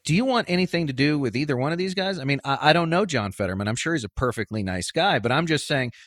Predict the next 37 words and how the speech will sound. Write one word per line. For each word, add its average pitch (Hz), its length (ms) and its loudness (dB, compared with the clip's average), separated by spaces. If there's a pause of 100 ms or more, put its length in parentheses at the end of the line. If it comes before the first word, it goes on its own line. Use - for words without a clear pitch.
(100)
to - 120 0
your 131 120 6
point 160 240 2
about 123 240 2
perception, 107 760 -2 (180)
Trigby, 107 400 -2
and 127 120 2
they 131 120 4
will 127 180 2
drive 131 640 0
that 98 200 0
perception, 92 600 -6 (360)
as 110 160 0
we 101 120 -2
talked 98 260 0
about 95 160 0
at 90 80 -4
the - 80 -12
top, 90 320 -4 (240)
as 117 140 2
they 110 140 2
have 104 160 2
for 92 120 -10
fifty 98 340 -4
years. 82 440 -6 (340)
Fetterman 190 640 0 (200)
seems 226 460 -2
to 190 100 2
be 160 160 2
a 139 60 2
guy 131 340 4
where 120 240 0
the 117 120 0
more 147 280 0
you 196 140 -4
try 147 340 2
and 113 380 -4